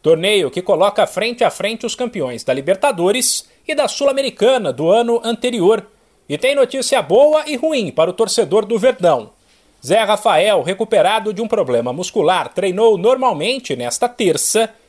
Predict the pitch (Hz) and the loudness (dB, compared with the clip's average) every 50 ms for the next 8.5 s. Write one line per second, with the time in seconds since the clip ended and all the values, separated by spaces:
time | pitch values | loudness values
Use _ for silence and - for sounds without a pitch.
0 | _ _ 311 262 233 254 254 233 240 - - 262 247 240 - - 247 - 294 277 | _ _ -6 -2 0 0 0 -2 -4 -4 -2 -2 -2 -2 -4 -6 -10 -6 -2 0
1 | 226 170 135 113 104 - - _ _ _ _ _ _ _ _ _ - 143 185 226 | 2 2 2 0 -2 -8 -14 _ _ _ _ _ _ _ _ _ -2 0 2 2
2 | 226 233 208 175 151 180 214 202 156 139 151 196 180 - - 208 233 240 240 233 | 2 0 0 2 2 2 2 2 0 -2 -4 -6 -6 -6 -6 -6 -4 -4 -4 -4
3 | - 233 190 - 233 233 226 220 214 220 220 254 285 311 320 - - 277 226 175 | -4 -6 -2 0 2 2 2 2 0 0 2 2 2 2 2 0 0 2 2 2
4 | 196 233 262 262 254 247 233 220 196 208 240 277 277 277 254 269 208 - - - | 2 0 0 0 0 0 0 0 2 4 4 4 2 0 -4 -6 -4 -4 -2 0
5 | - 147 127 113 - - - 123 143 180 - - 196 - - - 180 160 127 113 | 0 0 0 0 -2 -4 -4 -4 -2 -4 -4 -4 -6 -4 0 0 0 0 0 -4
6 | 117 110 - - - - - _ _ _ _ _ 214 240 233 190 220 262 269 262 | -8 -12 -14 -14 -14 -16 -20 _ _ _ _ _ 2 2 2 4 4 2 2 2
7 | 269 254 202 170 214 240 262 254 247 240 220 - - 240 240 240 214 226 170 180 | 2 -2 0 0 0 0 0 0 -2 -4 -4 -2 0 0 0 0 0 -2 -2 0
8 | 220 254 240 190 127 - - - - | 0 0 0 -2 -4 -6 -8 -8 -8